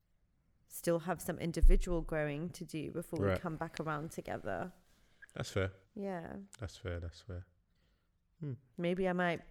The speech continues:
Speaker 1: meet the love of my life in another country and I didn't know that they aren't the love of my life, you know? But then it's like,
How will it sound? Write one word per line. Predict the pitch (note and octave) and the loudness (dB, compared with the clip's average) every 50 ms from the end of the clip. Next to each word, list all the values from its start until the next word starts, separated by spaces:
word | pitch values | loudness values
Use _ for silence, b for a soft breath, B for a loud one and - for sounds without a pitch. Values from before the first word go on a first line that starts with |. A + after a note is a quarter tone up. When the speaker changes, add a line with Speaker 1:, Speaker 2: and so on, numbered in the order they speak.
| - - - - | -20 -10 -4 -2
Speaker 1:
meet | F3 F3+ F3+ - | 0 0 0 2
the | F3+ E3+ | 2 2
love | E3+ F3 E3+ | 2 2 2
of | F3 E3+ | 0 0
my | E3 E3 D#3 D#3 | 0 0 0 0
life | D3+ D#3+ F3 G#3+ G#3 D3 - - - - - | 2 4 4 6 4 4 0 -4 -12 -10 -8
in | E3 D#3+ | -6 -4
another | D#3+ D#3 D#3 D#3 C#3+ D3 | -4 -2 -4 -4 -4 -6
country | - F3+ E3+ C#3 C#3+ - - D3+ C#3 C#3 | -6 -6 -6 -6 -8 -8 -8 -8 -6 -6
and | C#3+ D3 | -4 -4
I | C#3+ D3 | -4 -4
didn't | D3+ D#3 C#3+ D3 D#3 | -4 -4 -4 -4 -2
know | D#3 D3+ D3+ | -2 -2 -2
that | - C#3+ - - - _ _ _ _ _ _ _ | -2 -4 -6 -8 -12 _ _ _ _ _ _ _
they | - F3 E3+ E3+ D#3+ | 0 2 2 2 2
aren't | - - E3+ F#3+ G#3+ F3+ - - - - - | 0 0 0 2 0 0 -2 -6 -14 -12 -8
the | D#3 D3 | -6 -4
love | C#3+ D3 C#3 D3+ | -4 -4 -4 -6
of | D#3 D3+ D#3+ | -8 -8 -8
my | E3+ D3+ D#3 | -8 -8 -6
life, | D#3+ D3+ D3+ D#3 D#3 F3+ F3+ - - - | -6 -6 -6 -4 -6 -6 -8 -10 -14 -12
you | F#3+ F3+ F3 | -8 -6 -6
know? | F3+ F3 F3+ G3 A3 A#3+ B3+ B3 - _ _ _ _ _ _ _ _ _ _ _ _ B B B B B B B B | -4 -4 -4 -4 -4 -6 -8 -10 -14 _ _ _ _ _ _ _ _ _ _ _ _ B B B B B B B B
But | - A3+ | 4 6
then | B3 B3+ C4+ | 6 6 4
it's | D4 - - | 4 2 2
like, | D4+ C#4 C4+ B3+ G#3 - - - | 4 4 4 4 2 0 -6 -14